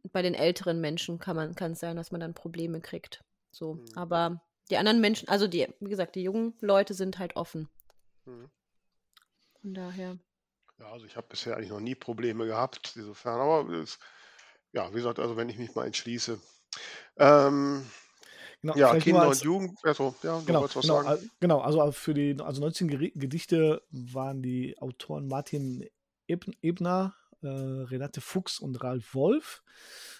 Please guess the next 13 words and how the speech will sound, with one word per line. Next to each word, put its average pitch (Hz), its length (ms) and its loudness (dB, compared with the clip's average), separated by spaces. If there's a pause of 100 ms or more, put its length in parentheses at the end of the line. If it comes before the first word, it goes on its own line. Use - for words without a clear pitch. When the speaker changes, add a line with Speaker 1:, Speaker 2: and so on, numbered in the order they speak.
(140)
Speaker 3:
Ne, 147 140 -10
das, 160 300 -10
den 127 240 -6
Sach-, 139 180 -2
Speaker 2:
Mhm. 190 60 -6
Speaker 3:
das 123 160 -6
Sachbuch 147 400 -4
Breslau 143 380 -4
hat 131 160 -6
der 127 180 -2
Mirko 139 580 0
Seebeck 143 600 0
geschrieben. 202 640 -4